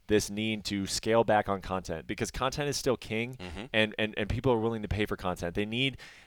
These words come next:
Speaker 1: like, it used to be, you know, I c-, I come from, from E S P N, obviously. I've been there for, for seven, eight years, and it's like, "Oh, we have this much time to fill. We have this much time to fill. We have, like, a, you know, an hour-long sports center. We have this or this or this," you know, and in the summer, it's like sports slow down, so we have time to fill, et cetera, et cetera.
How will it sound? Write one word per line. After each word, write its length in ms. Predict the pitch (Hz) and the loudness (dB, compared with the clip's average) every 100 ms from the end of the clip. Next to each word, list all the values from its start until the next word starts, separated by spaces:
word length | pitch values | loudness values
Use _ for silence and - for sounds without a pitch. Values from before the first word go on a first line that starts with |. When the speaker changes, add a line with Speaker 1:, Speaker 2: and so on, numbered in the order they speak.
| - | 4
Speaker 1:
like, 160 | 113 | 4
it 120 | - 117 | 4 2
used 240 | 160 - | 2 2
to 40 | - | 4
be, 300 | 131 120 - - - - _ _ | 6 6 2 -8 -20 -20 _ _
you 80 | 120 | 4
know, 140 | 123 | 8
I 80 | 117 | 8
c-, 100 | - - | 8 4
I 100 | 123 | 2
come 200 | 147 131 | 2 2
from, 380 | 127 113 107 | 2 2 -4
from 180 | - 110 | -6 -2
E 80 | 113 | -2
S 80 | 104 | -2
P 160 | - | 0
N, 120 | 117 131 | 2 4
obviously. 360 | 110 98 101 | 2 2 4
I've 100 | 98 | 4
been 100 | 107 | 4
there 100 | 104 | 0
for, 260 | 95 95 92 | 2 0 0
for 100 | 98 | -4
seven, 340 | - 104 98 95 | 0 2 2 0
eight 140 | 90 | -2
years, 580 | 95 139 104 90 - - _ _ _ _ | 2 4 4 2 -2 -12 _ _ _ _
and 520 | 101 104 101 98 92 - _ _ _ | 4 6 4 2 -8 -14 _ _ _
it's 120 | 110 131 | 2 4
like, 140 | 123 | 8
"Oh, 140 | 156 165 | 8 8
we 140 | 160 | 6
have 160 | 156 143 | 4 4
this 160 | 151 | 2
much 200 | 151 - | 0 0
time 220 | 139 139 | 0 0
to 60 | 127 | 0
fill. 200 | - 92 | 0 2
We 120 | 104 | 2
have 60 | 117 | 0
this 140 | 131 | 0
much 140 | 135 - | 0 0
time 240 | 123 123 | 0 0
to 60 | 110 | 0
fill. 260 | 104 95 | 4 6
We 120 | 107 | 6
have, 140 | 117 107 | 4 6
like, 200 | 113 113 | 4 6
a, 360 | 107 107 104 92 | 6 6 6 2
you 120 | 113 | 2
know, 140 | 98 | 2
an 80 | 101 | 6
hour-long 400 | 110 113 113 113 | 6 6 4 2
sports 320 | - 117 110 | 2 0 2
center. 340 | 113 107 107 104 | 0 2 2 6
We 120 | 101 | 6
have 440 | 98 101 101 95 | 6 2 -8 2
this 260 | 117 127 - | 4 4 4
or 80 | 104 | 6
this 280 | 131 120 | 6 6
or 60 | 113 | 6
this," 360 | 160 175 - 143 | 10 10 8 2
you 80 | |
know, 220 | 135 135 131 | 4 6 6
and 80 | |
in 80 | 113 | 4
the 80 | 98 | 0
summer, 500 | - 151 143 135 127 | 2 4 6 8 6
it's 140 | 113 | 6
like 160 | 117 107 | 4 4
sports 340 | - - 143 | 0 2 2
slow 180 | - 135 | 8 8
down, 280 | 127 123 120 | 8 6 4
so 80 | 107 | 4
we 60 | 107 | 4
have 100 | - | 6
time 220 | 127 127 | 4 4
to 40 | |
fill, 220 | 127 131 | 8 8
et 100 | 123 | 10
cetera, 180 | - 127 | 6 4
et 40 | 120 | 6
cetera. 220 | 127 | 6